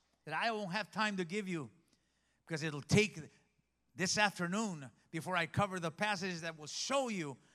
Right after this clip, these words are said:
that there is no such thing as eternal security when it comes to that particular teaching. And so therefore today you have a whole bunch of half-baked people that call themselves Christians,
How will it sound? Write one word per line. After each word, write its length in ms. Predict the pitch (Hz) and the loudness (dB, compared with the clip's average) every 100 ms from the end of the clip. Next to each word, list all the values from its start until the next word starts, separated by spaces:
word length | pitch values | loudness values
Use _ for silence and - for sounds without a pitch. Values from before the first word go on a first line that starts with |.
| _ _ _ - | _ _ _ -12
that 160 | 131 113 | -10 -2
there 220 | 165 185 | 0 0
is 120 | 143 | 0
no 140 | 175 | 0
such 380 | 180 - 180 - | 0 -2 -4 -4
thing 200 | 185 165 | -4 -4
as 120 | 139 | -4
eternal 340 | 139 - 156 139 | -10 -8 -8 -6
security 560 | - 127 147 143 131 | -8 -4 0 0 -2
when 140 | 107 127 | -4 -8
it 100 | 117 | -8
comes 460 | - 139 117 - - _ _ _ _ - | -6 -6 -8 -14 -18 _ _ _ _ -12
to 100 | 135 | -8
that 180 | 139 131 | -6 -8
particular 400 | 120 120 123 110 | -10 -10 -10 -10
teaching. 400 | 117 101 98 - _ _ _ _ _ _ _ _ _ _ _ _ _ _ _ _ _ _ _ _ _ _ _ _ _ _ _ _ _ _ _ _ _ _ _ _ _ _ - | -10 -10 -12 -16 _ _ _ _ _ _ _ _ _ _ _ _ _ _ _ _ _ _ _ _ _ _ _ _ _ _ _ _ _ _ _ _ _ _ _ _ _ _ -6
And 100 | - | -2
so 160 | 143 | 0
therefore 400 | 165 180 180 180 | 2 2 4 0
today 380 | 170 156 165 185 | 0 -2 0 0
you 140 | 175 | -2
have 200 | 151 175 | -2 0
a 60 | 170 | 0
whole 420 | 139 180 180 170 | 0 0 0 -4
bunch 380 | 143 123 185 180 | -8 -4 -4 -4
of 100 | 139 | -6
half-baked 640 | - 175 147 135 170 170 - | -2 -2 -2 -4 -2 -2 -6
people 280 | 175 175 | -6 -6
that 160 | 147 127 | -8 -2
call 180 | 170 170 | 0 0
themselves 380 | 156 - 160 - | -2 -4 -4 -2
Christians, 480 | 175 165 170 151 | -4 -2 -6 -8